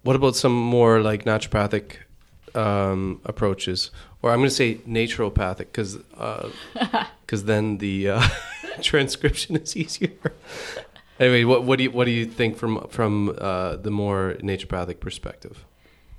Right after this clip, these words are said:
Speaker 2: So treat the root cause.
Speaker 1: What a crazy idea.
Speaker 2: Isn't that a crazy idea?
Speaker 1: <laughs> Do a proper assessment.
Speaker 2: Yeah. So, you know, I'm look-, gonna look at thyroid, blood, blood sugar levels, blood regulation,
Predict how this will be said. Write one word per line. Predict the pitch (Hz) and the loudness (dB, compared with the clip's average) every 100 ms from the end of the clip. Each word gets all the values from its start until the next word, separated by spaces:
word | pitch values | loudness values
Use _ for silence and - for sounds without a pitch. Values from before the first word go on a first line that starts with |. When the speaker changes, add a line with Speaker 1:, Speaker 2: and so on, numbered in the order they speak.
| - | -20
Speaker 2:
So | - - 247 233 233 226 220 - - - 196 | -20 -10 -4 -2 2 2 0 -8 -14 -18 -12
treat | - 247 196 - | -8 -4 -4 -4
the | 220 | -2
root | 233 233 | -2 -2
cause. | 180 156 190 247 - - _ _ - - _ - | -2 -2 -2 -8 -16 -20 _ _ -18 -18 _ -2
Speaker 1:
What | 220 160 | 0 0
a | |
crazy | 113 110 135 | -2 0 2
idea. | 151 220 214 - - | 2 4 2 0 -8
Speaker 2:
Isn't | 269 254 | -2 2
that | 240 220 | 2 2
a | |
crazy | 220 208 202 214 | 2 0 2 0
idea? | 202 196 190 247 311 - - 165 - - - - | 0 -4 -6 -4 0 0 0 -6 -6 -16 -16 -16
Speaker 1:
<laughs> | - - - - - - | -20 -18 -16 -16 -12 0
Do | - 196 | 6 6
a | |
proper | 143 131 127 165 | 6 4 6 4
assessment. | 175 202 - 104 87 - _ - - | 4 0 0 -2 -4 -10 _ -18 -2
Speaker 2:
Yeah. | 285 359 160 - - _ | 2 4 2 -6 -18 _
So, | - 269 254 254 240 | -2 2 4 4 4
you | 254 | 2
know, | 269 254 233 | 2 0 2
I'm | 226 226 | 2 2
look-, | 233 - | -2 -2
gonna | 233 220 | -2 0
look | 202 247 | 0 -2
at | 165 - | -2 0
thyroid, | 233 208 175 170 | 2 2 -2 -6
blood, | 180 180 170 - 196 - | -6 -6 -6 -14 -16 -14
blood | 208 220 214 | -6 -6 -4
sugar | 226 196 180 | -4 -4 -4
levels, | 165 156 160 160 | -4 -6 -8 -10
blood | 147 151 | -10 -10
regulation, | 147 147 170 190 202 180 151 160 156 | -10 -10 -10 -8 -6 -8 -10 -10 -12